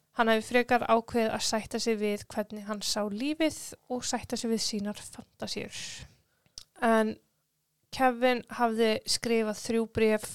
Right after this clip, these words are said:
á, sem fundust á vettvangi, sem að lögreglan hafði fundið á vettvangi. Eitt þeirra var til systur hans sem hann skrifaði í að hún ætti að drífa sig. Ef hann skrifaði,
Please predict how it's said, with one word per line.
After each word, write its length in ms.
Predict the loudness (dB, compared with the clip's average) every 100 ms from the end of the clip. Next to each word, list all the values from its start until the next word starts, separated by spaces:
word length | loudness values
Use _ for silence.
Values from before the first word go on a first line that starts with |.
| -6
á, 140 | 0 2 0 -4 _ _ _
sem 240 | -8 -6 -4
fundust 360 | -4 -2 2
á 80 | 4
vettvangi, 460 | 2 2 -2 0 -2
sem 160 | 0
að 120 | 2 4
lögreglan 360 | 2 -2 -4
hafði 140 | -2 -4
fundið 260 | 0 2
á 60 | 2
vettvangi. 380 | 0 -4 -2 -4 -6 _ _ _ _ _ _ _ _ _
Eitt 220 | 0 0 2
þeirra 180 | 2 4
var 140 | 4
til 140 | 2
systur 500 | 0 2 0 4 4
hans 280 | 4 4 2 2 2
sem 240 | 0 2 2
hann 140 | 2
skrifaði 540 | 0 2 4 4 2 2
í 140 | -2 -4 -2
að 160 | -4 -2
hún 160 | -6
ætti 160 | -6 -10
að 60 | -2
drífa 300 | 0 0 0
sig. 160 | 0 -2 -10 -18 _ _ _ -2
Ef 60 | 0
hann 160 | 2
skrifaði, 500 | 2 2 4 4 4